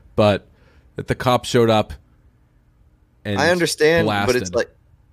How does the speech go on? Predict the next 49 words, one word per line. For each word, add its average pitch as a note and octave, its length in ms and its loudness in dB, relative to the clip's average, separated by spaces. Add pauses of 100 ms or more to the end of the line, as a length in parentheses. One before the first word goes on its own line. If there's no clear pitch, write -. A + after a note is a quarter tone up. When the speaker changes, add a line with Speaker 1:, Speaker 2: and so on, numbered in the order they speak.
Speaker 2:
I B2 140 0
understand C#3 600 0
that, A2 80 -2
like, A2+ 220 0
you A2 120 -4
have A2 220 2
to, G#2 260 -2 (600)
I G2+ 160 2
understand B2 340 -2
killing A#2 200 -2
the A2 60 -2
kangaroo G#2+ 340 -2
so G2+ 140 -12
that G2+ 100 -2
you F#2+ 100 -10
can F#2 200 -8
get G#2+ 220 0
to - 80 -16
the F#2+ 80 -4
guy G#2 340 2
because F2 220 -8
he's F2+ 120 -8
preventing G2 540 -2
you F2+ 160 -2
from E2 220 -10
getting, E2 320 -6 (280)
but, G2+ 80 -2
like, G2 120 0
can't D#3+ 180 2
they F3 100 2
just, D3 180 -2
like, C3+ 140 -4
sedate A2 480 -2
the D#3+ 60 -4
kangaroo? F#3 680 0 (680)
Why C#3+ 200 4
do G3 60 2
you, F#3+ 200 0 (120)
in, D3 200 -2
like, C#3+ 200 -6 (600)
I B2+ 80 0
don't F#3 140 2
like F#3+ 140 0
the F3 140 0
idea E3 240 0
of - 120 -10
killing D3+ 380 -2
the C#3+ 80 -6
kangaroo C3 760 0